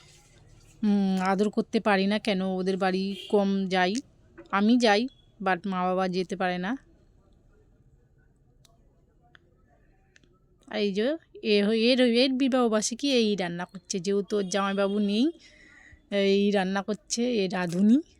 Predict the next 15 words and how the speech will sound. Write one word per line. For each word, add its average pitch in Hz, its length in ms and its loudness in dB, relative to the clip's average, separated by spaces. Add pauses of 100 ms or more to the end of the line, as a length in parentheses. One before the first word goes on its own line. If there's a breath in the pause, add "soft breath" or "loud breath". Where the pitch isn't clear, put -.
(240)
আর 202 100 -4
আমি 190 200 -2
তো 196 160 -2
আর 185 100 0
কি 196 160 -6
মারছি, 185 440 -2 (600)
এর 202 180 0
বিবাহবার্ষিকী 202 640 0
এই 185 260 2
রান্না 170 320 -4
করছে, 190 360 -14 (1080 soft breath)
রান্নাটা 185 460 -2
করে 185 220 -4
নিচ্ছে 196 360 -4
ও। 247 180 -4